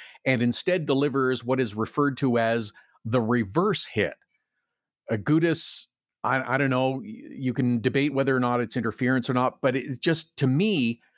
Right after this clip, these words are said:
I don't understand why there was, A, no penalty on the play, and all right, if you decide there's no penalty, it's just two guys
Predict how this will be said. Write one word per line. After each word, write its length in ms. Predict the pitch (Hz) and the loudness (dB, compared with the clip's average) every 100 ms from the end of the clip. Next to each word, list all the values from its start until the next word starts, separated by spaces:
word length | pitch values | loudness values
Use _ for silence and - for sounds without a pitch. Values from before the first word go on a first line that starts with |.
| _ _ _ _ - | _ _ _ _ -2
I 180 | 131 202 | 0 2
don't 260 | 214 202 | 0 0
understand 1000 | 139 147 135 - - 160 147 107 98 107 101 _ | 0 0 0 0 -2 0 0 0 -2 -4 -8 _
why 260 | 110 117 127 | -2 0 2
there 180 | 123 113 | 0 0
was, 240 | 110 98 - | 0 -2 -2
A, 400 | 143 147 113 135 | 0 0 0 0
no 160 | 113 | 0
penalty 440 | 107 127 147 139 139 | 0 0 0 0 0
on 180 | 127 135 | 0 0
the 60 | |
play, 540 | 131 131 117 127 180 208 _ _ _ _ _ - | -2 0 0 2 -2 -4 _ _ _ _ _ -2
and 800 | 127 127 123 123 123 127 127 120 _ - | 0 2 0 0 0 0 -2 -4 _ -2
all 160 | 160 | 0
right, 240 | 175 135 143 | 2 0 0
if 140 | 135 | 0
you 100 | 127 | -2
decide 420 | 120 - 123 127 | 0 0 0 0
there's 180 | 120 120 | -2 0
no 100 | 127 | 0
penalty, 640 | 113 139 143 139 135 135 | 0 0 0 0 0 0
it's 120 | 127 - | 0 0
just 200 | 117 - | -2 -2
two 140 | 135 | -2
guys 600 | 123 120 117 117 113 - | 2 2 2 0 0 -2